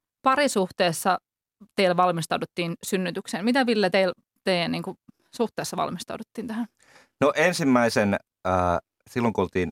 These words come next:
Speaker 2: ensimmäistä synnyttämässä, tai oikeastaan jo siinä valmis-, raskausaikana, niin, äh, tai musta tuntuu, että kun,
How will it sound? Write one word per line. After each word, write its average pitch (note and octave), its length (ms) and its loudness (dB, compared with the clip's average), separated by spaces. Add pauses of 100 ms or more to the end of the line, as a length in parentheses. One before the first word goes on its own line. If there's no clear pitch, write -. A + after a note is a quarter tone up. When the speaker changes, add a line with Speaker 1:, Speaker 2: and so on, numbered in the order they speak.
(120)
Speaker 2:
ensimmäistä E2 540 -2 (640)
synnyttämässä, F#2+ 1000 -2 (120)
tai F#2+ 200 2
oikeastaan F2+ 400 0
jo F2 80 -2
siinä F2 180 -4
valmis-, F2+ 400 -2 (180)
raskausaikana, E2 840 -4
niin, D#2+ 120 -4 (500)
äh, - 60 -2 (200)
tai A2+ 100 2
musta A#2 180 -2
tuntuu, B2+ 280 2
että - 220 0
kun, F#2+ 180 -2